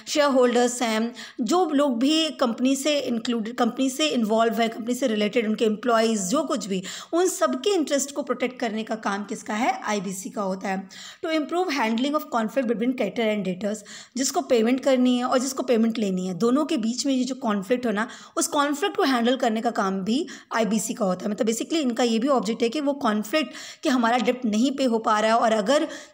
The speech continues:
इसको रिजॉल्व करना है और किसी नेगोशिएट करने की पोजीशन में लाना है, तो एक ऐसी नेगोशिएट करने की पोजीशन में लाया जाए कि जहाँ पे दोनों पार्टीज एग्री करती हों। तो आईबीसी दोनों को नेगोशिएट भी कराती है और दोनों को, दोनों के बीच में जो कॉन्फ्लिक्ट है उनको, उसको रिजॉल्व करने में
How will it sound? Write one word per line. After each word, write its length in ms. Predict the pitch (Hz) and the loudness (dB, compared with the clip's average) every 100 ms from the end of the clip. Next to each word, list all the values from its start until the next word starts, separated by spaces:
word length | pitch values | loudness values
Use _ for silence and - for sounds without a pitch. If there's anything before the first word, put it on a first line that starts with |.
| - | -4
इसको 340 | 262 - 302 302 | -2 0 2 4
रिजॉल्व 440 | 247 196 233 269 | 4 4 4 4
करना 320 | 269 269 233 | 2 2 2
है 60 | 240 | 4
और 120 | 254 | 2
किसी 480 | 254 269 302 285 - 220 | 2 -2 0 -2 0 2
नेगोशिएट 580 | 233 285 302 330 320 | 4 4 4 2 2
करने 200 | 302 247 | 2 2
की 100 | 254 | 2
पोजीशन 500 | 269 247 220 220 262 | 2 2 4 2 0
में 80 | 254 | 0
लाना 240 | 233 208 208 | 2 2 2
है, 200 | 208 247 - - - | 2 0 -6 -8 0
तो 80 | |
एक 140 | 349 311 | 2 4
ऐसी 260 | 302 370 | 2 4
नेगोशिएट 380 | 339 269 277 294 | 2 4 2 0
करने 220 | - 254 | 0 2
की 80 | 262 | 2
पोजीशन 440 | 269 240 220 214 247 | 2 2 2 0 0
में 100 | 233 | 0
लाया 220 | 214 208 | 2 2
जाए 160 | 233 | 2
कि 100 | 262 | 2
जहाँ 240 | 269 240 233 | 0 0 0
पे 100 | 233 | 0
दोनों 340 | 190 214 247 | 0 2 4
पार्टीज 680 | 269 262 - 311 277 262 277 | 2 0 0 0 0 0 0
एग्री 420 | 302 208 180 208 | -2 -4 -2 -4
करती 440 | - 196 175 311 302 | -2 -2 -2 -10 -12
हों। 140 | 233 - - - | -12 -12 -16 -6
तो 60 | - | 0
आईबीसी 460 | 262 254 254 302 349 | 2 2 2 2 2
दोनों 220 | 277 285 | 4 4
को 100 | 349 | 4
नेगोशिएट 640 | 240 220 269 311 294 277 | 4 4 4 2 2 0
भी 120 | 220 | 0
कराती 540 | 247 220 202 196 220 220 | 2 2 0 -2 -2 0
है 180 | 277 - - - | 0 -2 -10 0
और 100 | 262 | 2
दोनों 380 | 196 254 269 330 | 4 4 4 2
को, 300 | 330 330 330 | 2 2 2
दोनों 320 | 226 247 262 | 0 0 2
के 120 | 294 | 0
बीच 200 | 262 262 | 0 0
में 80 | 285 | 0
जो 100 | 277 | 0
कॉन्फ्लिक्ट 420 | 247 214 214 330 | 0 0 0 0
है 60 | 311 | 0
उनको, 180 | 285 | 0
उसको 120 | 349 320 | 0 2
रिजॉल्व 400 | 240 185 208 202 | 2 2 2 0
करने 300 | 226 196 208 | -4 -2 0
में 180 | 285 | -2